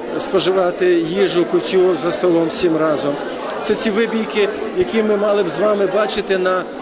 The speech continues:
на, на наших краватках, е, українські, на нашому одязі. Чоловіки повинні носити сорочки з,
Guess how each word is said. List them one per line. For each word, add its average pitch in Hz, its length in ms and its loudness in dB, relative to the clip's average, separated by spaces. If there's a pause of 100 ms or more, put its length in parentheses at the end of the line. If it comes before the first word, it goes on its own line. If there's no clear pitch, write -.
(280)
на, 175 200 2
на 180 140 4
наших 196 360 0
краватках, 208 600 -2 (640)
е, 147 240 -2
українські, 175 720 0
на 175 160 2
нашому 185 480 0
одязі. 233 340 0
Чоловіки 185 400 2
повинні 196 380 2
носити 190 320 -2
сорочки 202 520 0 (640)
з, - 100 -6